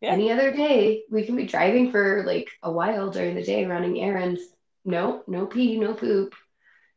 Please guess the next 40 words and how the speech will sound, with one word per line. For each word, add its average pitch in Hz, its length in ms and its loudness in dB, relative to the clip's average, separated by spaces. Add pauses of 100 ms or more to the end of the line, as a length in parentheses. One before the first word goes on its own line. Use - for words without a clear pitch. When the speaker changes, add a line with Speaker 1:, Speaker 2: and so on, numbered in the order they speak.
Speaker 2:
No, 175 180 -4
it 143 100 -10
just - 260 -10
is 180 120 -10
on 190 160 0
road 180 240 -2
trips - 340 -8
when - 140 -8
it's - 240 -10
the 180 100 -8
most 170 260 -4
inconvenient. 175 600 -2
Speaker 1:
Yep. - 60 -20 (320)
Speaker 2:
So 247 140 10
I 220 160 12
was 220 220 12
smart 190 380 2 (140)
this 185 220 -10
time. - 240 -8 (180)
I 175 60 -10
was 165 240 -6
really 175 300 -2
proud 175 220 -8
of 180 100 -4
myself, - 440 -10
and 165 120 -10
I 156 60 -8
had 165 220 -6
something 180 360 0
in 208 80 0
my 214 140 4
purse, 180 340 0 (340)
so - 180 -6
I 170 120 0
did 170 200 -4
not 165 280 0
have 185 260 0
to 190 140 -2
get 170 400 0
into 170 840 -2